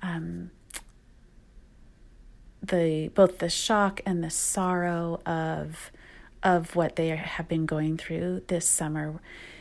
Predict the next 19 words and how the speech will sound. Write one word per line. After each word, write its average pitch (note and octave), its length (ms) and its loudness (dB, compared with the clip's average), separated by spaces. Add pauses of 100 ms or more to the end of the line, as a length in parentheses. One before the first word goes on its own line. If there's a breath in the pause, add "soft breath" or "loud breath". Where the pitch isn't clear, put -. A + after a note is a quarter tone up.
(100)
So G#3+ 580 6 (600)
a G#3+ 100 8
way A#3 260 10
to A#3 100 8
put A#3 300 -4
that A3 160 2
into G3+ 340 0
action, G3 500 0
a - 100 0
way F#3 240 4
to F#3 80 2
bring F#3 540 4
those F3+ 260 2
two F#3+ 220 0
things F3+ 360 0
together F3 560 0
and F3 240 0
to - 140 -4
bring, F3 580 0